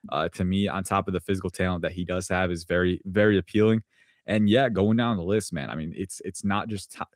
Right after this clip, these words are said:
uh, top end heavy, uh, but it looks like a very deep quarterback class as well. You look at Jurko-, Jurkovec,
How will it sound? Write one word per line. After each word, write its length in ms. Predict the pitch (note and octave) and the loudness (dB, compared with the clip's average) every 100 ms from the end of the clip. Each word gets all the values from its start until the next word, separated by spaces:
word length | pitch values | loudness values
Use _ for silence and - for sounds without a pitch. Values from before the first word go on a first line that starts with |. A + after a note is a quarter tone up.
| _ | _
uh, 180 | F2+ C#2 F2+ | -10 -10 -8
top 300 | - F#2+ - | -2 -2 0
end 160 | A2+ | 0
heavy, 340 | A2+ A2 A#2+ C#3+ _ | 2 0 0 -4 _
uh, 140 | D#2 F#2 | -6 -4
but 180 | F#2+ - | -2 -2
it 160 | G#2 G#2+ | -4 -2
looks 280 | G#2 - | -2 0
like 140 | G#2 F#2+ | 0 0
a 40 | |
very 280 | F#2 F#2+ F2+ | 0 2 0
deep 260 | E2 F#2 - | 0 -2 0
quarterback 380 | G2+ F#2+ F2 | 0 0 -2
class 280 | D#2 F#2+ F2+ | -2 -2 -2
as 80 | F2 E2+ | -6 0
well. 320 | F#2 F#2 F#2+ _ _ _ _ _ _ _ - | 2 2 0 _ _ _ _ _ _ _ -4
You 180 | G#2 | 0
look 160 | F#2+ F#2 | 0 0
at 100 | F#2 | -2
Jurko-, 360 | F#2 F#2+ F#2 - A2+ | 0 -2 -2 -6 -4
Jurkovec, 720 | G2 F#2+ F#2+ F#2+ F#2+ F2+ - | -2 0 2 2 2 0 -2